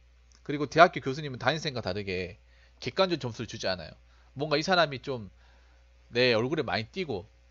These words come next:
뭔가 잘해주고 챙기고, 어? 학교에서 좀 자주 너 얼굴 비추고 해야, "아, 얘가 좀 열심히 하는구나. 우리, 우리 전공에 관심이 많구나." 이걸 아는 거지.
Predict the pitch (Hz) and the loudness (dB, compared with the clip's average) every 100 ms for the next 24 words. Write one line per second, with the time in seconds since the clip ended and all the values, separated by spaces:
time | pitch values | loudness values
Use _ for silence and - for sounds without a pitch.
0 | _ _ - 120 123 110 127 160 131 92 | _ _ -16 -8 -6 -2 -4 -4 -6 -6
1 | - 185 120 87 - - _ _ _ _ | -8 -10 -10 -12 -14 -20 _ _ _ _
2 | 98 123 - _ _ _ _ _ _ _ | -14 -14 -16 _ _ _ _ _ _ _
3 | _ - - 208 165 131 120 117 - 123 | _ -16 -4 0 0 -2 -10 -10 -4 -4
4 | 139 107 95 113 - - - 165 131 180 | -4 -8 -8 -8 -12 -12 -8 -2 0 4
5 | 220 170 101 - _ _ - _ - 110 | 6 6 4 0 _ _ -20 _ 2 4
6 | 113 127 135 113 101 113 135 127 123 113 | 6 4 2 0 -4 -4 -2 -2 -2 -8
7 | 90 78 - 110 120 107 - _ _ _ | -10 -10 -10 -6 -4 -4 -8 _ _ _
8 | _ _ _ - 123 120 113 120 135 107 | _ _ _ -8 -6 -6 -8 -6 -8 -6
9 | 98 147 110 87 - 120 85 90 127 90 | -8 -8 -10 -12 -10 -10 -10 -6 -6 -6
10 | 113 107 92 95 | -8 -10 -10 -14